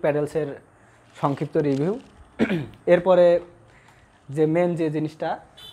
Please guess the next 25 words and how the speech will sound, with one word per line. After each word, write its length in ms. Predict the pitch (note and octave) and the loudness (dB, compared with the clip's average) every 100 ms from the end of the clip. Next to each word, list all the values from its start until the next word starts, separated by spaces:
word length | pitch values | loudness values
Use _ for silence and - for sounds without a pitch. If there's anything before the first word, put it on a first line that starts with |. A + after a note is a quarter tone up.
| - - - | -20 -20 -6
যেটা 340 | D#3 D#3 D3 | -2 0 0
আসলে 300 | C#3 D#3 D3+ | -2 -2 -4
steering 460 | D3+ - F3 F3+ F3+ | -4 0 2 2 -2
হুইল 260 | D#3 G3+ | -4 -4
এবং 260 | G3+ E3+ E3 | -2 -4 -2
এই 80 | D#3 | -2
pedal 300 | D#3 D3 D3+ | 0 0 0
সেটের 280 | E3 D#3 D3 | -2 -2 -4
সাথে 300 | - C#3 D3 - _ _ - | -6 -6 -8 -10 _ _ -8
আসে 220 | B2+ C3+ | -6 -6
না, 140 | G2+ F2+ _ _ - | -12 -16 _ _ -10
এটা 240 | C#3+ D3+ | -2 0
আপনার 220 | C#3+ D3+ | 0 0
অতিরিক্ত 420 | E3 D#3+ E3 D#3 | 0 0 0 -4
কিনতে 280 | D#3+ D3+ D3 | -4 -4 -4
হয়। 220 | C3+ C#3 - - _ - - _ | -2 -2 -4 -14 _ -20 -20 _
তো 240 | C#3+ C#3 | -4 -2
এটা 260 | D3 F3 F#3+ | -2 0 0
হচ্ছে 240 | F#3 F#3 | -2 -4
আপনার, 320 | F#3+ F#3 F#3 F#3+ | -6 -6 -10 -12
আহ, 1600 | - _ - _ _ _ _ _ _ _ - C3 C3 C3 C3+ | -14 _ -20 _ _ _ _ _ _ _ -12 -8 -6 -4 -2
Logitech-এরই 840 | C3 C#3 E3 F#3 F3 F3 D#3+ D3 A#3 - _ _ _ _ _ C#3 | 2 4 4 0 0 0 -2 -4 -6 -16 _ _ _ _ _ -4
জি 180 | C3+ F3+ | 2 2
নাইন 280 | E3+ D#3+ D#3+ | 4 2 2
টোয়েন্টি 520 | E3 D#3+ D#3 E3+ D#4+ | 0 0 0 -4 -4